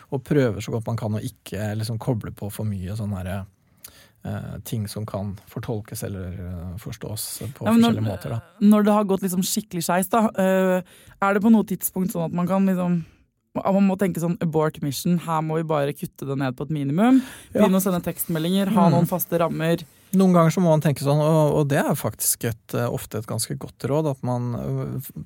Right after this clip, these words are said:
Speaker 1: hvis man kommuniserer veldig dårlig, så kan det være lurt også å kommunisere skriftlig i stedet. Fordi at folk legger mer bånd på seg når du vet at det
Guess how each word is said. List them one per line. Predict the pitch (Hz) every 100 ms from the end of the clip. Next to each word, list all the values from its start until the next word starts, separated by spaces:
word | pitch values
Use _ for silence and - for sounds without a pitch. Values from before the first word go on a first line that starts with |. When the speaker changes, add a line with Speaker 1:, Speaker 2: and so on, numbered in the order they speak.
| 156
Speaker 1:
hvis | 139 -
man | 147
kommuniserer | 160 160 - 135 110 123
veldig | 143 123 117 131
dårlig, | 127 113 160 -
så | - 135
kan | 139
det | 135
være | 135 117 113
lurt | 110 113 127
også | - 113
å | 113 110 110
kommunisere | 107 110 107 101 98
skriftlig | - 127 113 - 98
i | 107
stedet. | - - 110 - _ _ _
Fordi | - 139
at | 127
folk | - 120
legger | 110
mer | 113 117
bånd | 123 101 107
på | -
seg | 120 120
når | 120
du | 113
vet | 101 101 - - _ _ _ _ -
at | 113 110 -
det | 117 110 110 107 107 110